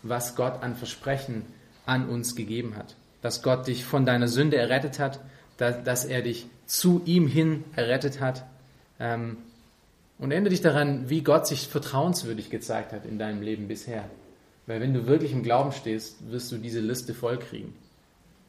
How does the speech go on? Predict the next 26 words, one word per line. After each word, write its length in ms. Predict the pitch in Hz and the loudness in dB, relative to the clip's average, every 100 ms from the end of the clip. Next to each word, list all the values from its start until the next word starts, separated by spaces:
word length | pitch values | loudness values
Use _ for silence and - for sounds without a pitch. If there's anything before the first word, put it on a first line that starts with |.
| _ _ | _ _
wenn 160 | 113 110 | -6 -4
du 100 | 107 | -2
wirklich 280 | 117 113 107 | -2 -4 -8
diesen 240 | 104 104 | -6 -4
Lauf 240 | 107 113 - - - - _ | -2 -2 -4 -14 -20 -20 _
läufst. 500 | 110 113 - - - - - - _ - - - - _ _ _ _ _ _ _ _ _ _ _ _ _ - | -4 -4 -4 -12 -16 -20 -20 -20 _ -12 -12 -18 -20 _ _ _ _ _ _ _ _ _ _ _ _ _ -10
In 100 | 123 | -2
Christus 380 | - 165 135 139 | 4 4 4 2
haben 160 | 135 | 2
wir 260 | 131 131 131 | 4 2 0
die 200 | 120 120 | -4 -8
Freiheit 500 | - 131 151 147 - | -2 2 2 2 0
bekommen, 380 | 120 120 113 113 | -4 -4 -4 -4
um 180 | 107 104 | -6 -4
Gott 280 | 120 120 | -4 -4
unsere 280 | - 113 110 | -8 -8 -6
Arbeit 280 | 110 117 107 | -4 -4 -4
abzugeben. 480 | 107 - 98 110 - - - _ _ _ _ _ _ _ - - - | -8 -12 -12 -12 -12 -18 -20 _ _ _ _ _ _ _ -20 -16 -8
Äh, 180 | 113 - | -8 0
viertens, 520 | 147 - 110 - - - - - _ _ | 2 2 -2 -8 -14 -20 -20 -20 _ _
wir 160 | 139 175 | 4 8
haben 100 | 175 | 10
auch 120 | 160 | 8
die 100 | 147 | 4
Freiheit 420 | - 156 180 156 | 0 2 4 2
bekommen 520 | 131 - 131 123 123 | -2 -4 -4 -4 -6